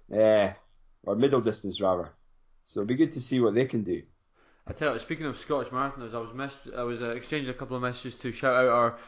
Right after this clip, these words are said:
Speaker 2: one of our favourite listen-, our favourite celeb listeners, Derek Ray, uh, over the weekend. He's out in, uh, I ten. He's just starting his taper now.
Speaker 1: Is he? Of course,
Speaker 2: Yeah.
Speaker 1: yeah, yeah.
Speaker 2: So that'll be very exciting to see how he
Speaker 1: Yeah.
Speaker 2: goes.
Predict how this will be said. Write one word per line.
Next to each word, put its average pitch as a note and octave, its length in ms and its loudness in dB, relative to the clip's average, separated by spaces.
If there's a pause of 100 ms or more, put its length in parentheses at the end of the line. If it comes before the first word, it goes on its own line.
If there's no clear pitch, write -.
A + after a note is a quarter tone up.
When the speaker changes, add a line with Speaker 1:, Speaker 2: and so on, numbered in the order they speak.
(180)
Speaker 2:
one C3+ 100 -2
of C3 80 2
our C3 120 8
favourite C#3 360 2
listen-, C3 300 -4
our A#2+ 60 -8
favourite D3 420 2
celeb C#3+ 400 4
listeners, C#3+ 380 -2
Derek C#3 300 4
Ray, C#3 340 2 (360)
uh, B2+ 240 6
over B2 100 0
the B2+ 80 -2
weekend. C3+ 340 -2
He's C3 140 -2
out C3 160 -2
in, A#2+ 200 -8
uh, A#2 500 -4 (240)
I C3 160 0
ten. B2+ 280 -4
He's B2+ 180 -6
just C3 160 -10
starting B2+ 260 0
his A#2+ 100 -10
taper C3 340 -8
now. B2+ 240 -6 (840)
Speaker 1:
Is A#2+ 140 2
he? D3 200 6
Of - 180 -14
course, E3 380 0
Speaker 2:
Yeah. C3 120 0
Speaker 1:
yeah, F#3 100 -2
yeah. F#3 240 -4
Speaker 2:
So A#2+ 180 -12
that'll A#2+ 160 -6
be A#2 80 -8
very A#2+ 220 -4
exciting A#2 300 -10
to G#2+ 60 -20
see A#2+ 100 -12
how A2 80 -6
he A#2+ 80 -6
Speaker 1:
Yeah. A#2+ 80 0
Speaker 2:
goes. A2 280 -8